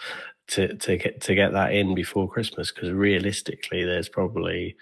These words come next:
one, two, there's probably six weeks before Christmas. We're seeing the big army boxes and starter boxes be, be teased for, uh,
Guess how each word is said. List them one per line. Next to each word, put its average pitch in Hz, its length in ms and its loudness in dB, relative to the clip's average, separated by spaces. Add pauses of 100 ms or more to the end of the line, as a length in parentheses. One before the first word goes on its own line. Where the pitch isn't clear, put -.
(680)
one, 120 200 4
two, 82 340 0
there's 101 160 0
probably - 260 2
six - 400 0
weeks 98 320 2
before - 300 -4
Christmas. 95 600 0 (180)
We're 92 80 2
seeing 104 340 6
the 85 80 4
big - 380 0 (120)
army 98 320 4
boxes 92 520 0
and 82 140 -4
starter 92 380 0
boxes 90 600 0 (840)
be, 92 420 2
be 92 280 0 (220)
teased 101 440 4
for, 92 420 2
uh, 92 180 2